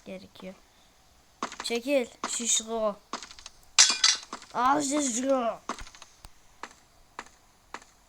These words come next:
Pis şişko et. Et bey.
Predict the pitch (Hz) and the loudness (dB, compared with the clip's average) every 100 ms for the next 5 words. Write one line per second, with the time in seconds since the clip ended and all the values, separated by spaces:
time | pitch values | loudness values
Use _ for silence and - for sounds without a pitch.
0 | _ _ _ - _ _ _ - - - | _ _ _ -20 _ _ _ -18 -14 -14
1 | - - 294 294 - - - - - - | -12 -4 -2 -2 -4 -12 -18 -18 -14 -16
2 | - - - 233 254 233 240 262 285 277 | -16 -10 -4 -2 0 0 -2 2 2 0
3 | - - - - - - - - 254 226 | -8 -16 -16 -20 -20 -20 -12 -6 -4 -4
4 | - - _ - - - - - - - | -10 -16 _ -20 -20 -20 -20 -20 -20 -20
5 | - - - - - - - - 226 240 | -20 -20 -20 -20 -20 -20 -20 -8 -4 -4
6 | - 196 180 | -6 -12 -12